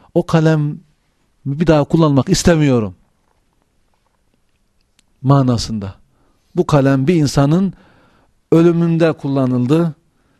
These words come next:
Ben artık bu kalemi kullanmak istemiyorum. O yüzden hakim kalemi kırar. O kalemden nefret ediyorum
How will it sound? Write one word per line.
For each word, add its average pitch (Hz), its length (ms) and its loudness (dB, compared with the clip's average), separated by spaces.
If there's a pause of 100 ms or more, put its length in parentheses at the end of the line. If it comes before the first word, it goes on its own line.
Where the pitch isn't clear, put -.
(180)
Ben 175 120 0
artık 156 340 -2
bu 180 60 -4
kalemi 135 380 0
kullanmak 147 420 -2
istemiyorum. 123 560 -2 (2250)
O 185 140 4
yüzden 185 240 2
hakim 147 420 2
kalemi 135 380 2
kırar. 101 520 -12 (2500)
O 156 80 -4
kalemden 220 420 2
nefret 208 340 2
ediyorum 147 520 2